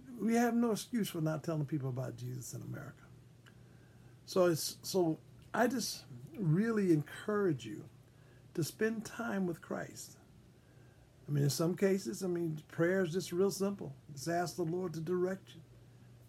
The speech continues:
There's been times that you have to spend a lot of hours sometimes in prayer. Not all the time. I mean, you don't have to, but sometimes. I mean, Jesus spent all night praying,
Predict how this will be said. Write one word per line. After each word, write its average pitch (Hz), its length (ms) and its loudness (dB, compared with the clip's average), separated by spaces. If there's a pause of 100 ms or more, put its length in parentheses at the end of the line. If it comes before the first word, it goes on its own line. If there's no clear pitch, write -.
(260)
There's 123 140 -8
been 147 180 2
times 156 460 2
that 160 100 -8 (160)
you 151 100 0
have 151 220 0
to 160 60 -8
spend 170 400 -2
a 170 40 0
lot 160 280 0
of 165 60 2
hours 196 640 -2
sometimes 147 500 0
in 143 60 -2
prayer. 143 260 -4
Not 165 180 -2
all 330 200 -2
the 185 80 -4
time. 185 420 -4 (340)
I 147 60 -6
mean, 170 120 -4
you 180 40 -4
don't 233 140 -6
have 240 180 -12
to, 214 140 -8 (380)
but 165 120 6
sometimes. 294 720 0 (720)
I 165 40 -6
mean, 147 140 2
Jesus 214 300 0
spent - 440 -4
all 185 320 2
night 226 340 0
praying, - 200 -4